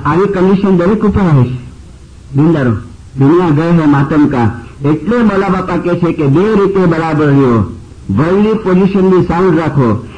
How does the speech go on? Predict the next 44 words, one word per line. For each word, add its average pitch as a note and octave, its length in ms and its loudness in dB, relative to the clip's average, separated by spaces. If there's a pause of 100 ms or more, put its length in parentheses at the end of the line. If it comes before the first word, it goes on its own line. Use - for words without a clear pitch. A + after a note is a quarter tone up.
(180)
અરે, D#3 180 0
video D3 500 2
વસાવો, D3 640 0
cinema D3 520 2
જુઓ, C#3 440 2
બધું C#3+ 600 4
નિર્દોષ E3 460 2
મનોરંજન. E3+ 640 2
મા C#3+ 200 4
બાપે D#3+ 240 -4
આમાં D3 200 0
કીધું C#3+ 380 0
કે - 280 -4
નિર્દોષ G#3 840 2
મનોરંજન A3+ 800 2
કરવાની G3 520 0
તમને F3+ 320 2
આઝાદી C4 680 0
છે, G3+ 200 -2
તમને F3+ 200 2
છૂટ F3+ 400 -2
છે. C3+ 200 0
હા, F3+ 460 -2
અમુક F#3 240 0
orthodox G3+ 540 -2
છે A3+ 100 -2
અમારા F3 280 -2
ઇન્ડિયામાં D#3+ 440 2
અને C#3 100 2
પાકિસ્તાનની C#3+ 640 0
અંદર, C3+ 220 2
Cinema, C4+ 720 -2
તું G3 100 2
બસ, F3+ 120 0
તું C#3 100 0
બસ, A#2+ 220 0
Cinema G3+ 280 2
ના A3+ 120 0
રપાઈએ F#3 300 0
છે. A#2 140 2
ના, A2+ 200 2
ના, - 0 -
ના, G#2+ 240 4
ના. F#2+ 80 2